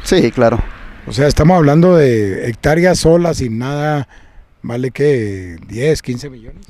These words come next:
Speaker 1: Yo creo que está entre los doce a los quince millones.
Speaker 2: Una hectárea, una hectárea
Speaker 1: Más o
Speaker 2: sin,
Speaker 1: menos.
Speaker 2: sin, sin, sin cultivo, ¿no? Sin, sin, sin café.
Speaker 1: Don Jaime, en verdad que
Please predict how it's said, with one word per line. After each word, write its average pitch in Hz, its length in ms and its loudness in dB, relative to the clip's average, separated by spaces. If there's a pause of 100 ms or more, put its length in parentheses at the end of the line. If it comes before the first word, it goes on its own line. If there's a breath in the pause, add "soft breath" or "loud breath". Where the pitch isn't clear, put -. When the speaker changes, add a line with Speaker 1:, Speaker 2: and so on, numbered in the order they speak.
(160)
Speaker 1:
Yo 156 140 -4
creo 185 140 -2
que 175 80 -6
está 160 160 -2
entre 147 500 0
los 101 160 -6
doce 143 300 0
a 131 40 0
los - 140 -4
quince 120 240 -4
millones. 90 460 -8 (140)
Speaker 2:
Una 113 180 0
hectárea, 107 520 -4 (120)
una 101 100 -6
hectárea 92 380 -4
Speaker 1:
Más 92 100 -4
o - 20 -6
Speaker 2:
sin, 87 180 -2
Speaker 1:
menos. 82 180 -6
Speaker 2:
sin, 107 260 2
sin, 104 240 2
sin 117 180 2
cultivo, 127 400 2
¿no? 120 200 -8 (480 soft breath)
Sin, - 280 -8
sin, 98 280 -6
sin - 160 -14
café. - 380 -14 (1080 loud breath)
Speaker 1:
Don 139 160 4
Jaime, 208 560 4
en 123 100 0
verdad 127 240 2
que 120 560 2